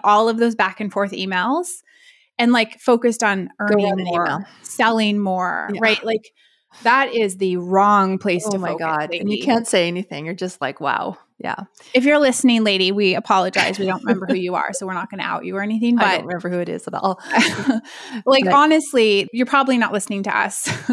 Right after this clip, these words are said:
Speaker 1: <laughs> because if you were one of our coaching clients, you would know that, like, it's really much more, um, lucrative for you to focus on selling. So I think it's also, like,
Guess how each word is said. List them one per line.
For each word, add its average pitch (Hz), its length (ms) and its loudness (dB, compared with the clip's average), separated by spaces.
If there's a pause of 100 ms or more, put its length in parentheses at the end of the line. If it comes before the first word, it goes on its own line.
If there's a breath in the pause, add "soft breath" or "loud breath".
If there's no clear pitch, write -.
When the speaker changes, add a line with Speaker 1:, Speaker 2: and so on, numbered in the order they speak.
(160)
Speaker 1:
<laughs> - 360 -12
because 214 420 0
if 208 120 -4
you 226 120 2
were 214 120 4
one 208 120 2
of 185 60 0
our 180 120 2
coaching 196 340 -2
clients, 185 380 -8
you 196 80 -4
would 185 160 -4
know 214 640 4 (380 soft breath)
that, 226 100 0
like, 262 220 2
it's 269 300 -2
really 262 360 2
much 220 440 2
more, 190 640 2 (100)
um, 190 320 -4
lucrative 208 480 -2
for 202 100 -6
you 190 120 4
to 180 80 -2
focus 180 340 -6
on 170 180 -6
selling. 139 480 -6
So 220 280 0 (280 loud breath)
I 254 80 2
think 339 200 2
it's 381 200 -2
also, 294 320 2
like, 247 340 0